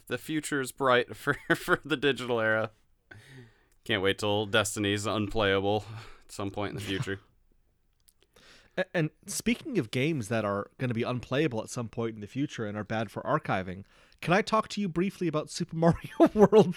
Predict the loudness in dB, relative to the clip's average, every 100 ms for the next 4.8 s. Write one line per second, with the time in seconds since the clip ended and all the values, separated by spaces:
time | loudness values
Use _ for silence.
0 | -4 4 4 4 0 -4 4 6 6 2
1 | -2 0 0 2 2 2 -2 -4 -4 0
2 | 0 -2 -8 -4 2 2 8 8 10 6
3 | 8 4 4 0 6 8 6 2 -6 -6
4 | -4 -6 -4 -6 -6 -4 -2 -2